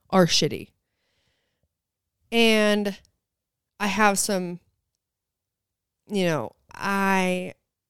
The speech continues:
I can't, it's like, I, standards for one, and, like, prerequisites,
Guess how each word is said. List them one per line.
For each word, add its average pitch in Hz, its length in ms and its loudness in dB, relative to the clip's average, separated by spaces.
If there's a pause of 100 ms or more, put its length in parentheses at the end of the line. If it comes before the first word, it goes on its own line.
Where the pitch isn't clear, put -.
(220)
I 196 60 -4
can't, 220 520 2
it's - 120 -6
like, 202 120 0
I, 202 340 2 (880)
standards 277 640 2
for 233 160 2
one, 240 220 4
and, 160 100 0
like, 170 160 -4
prerequisites, - 840 -8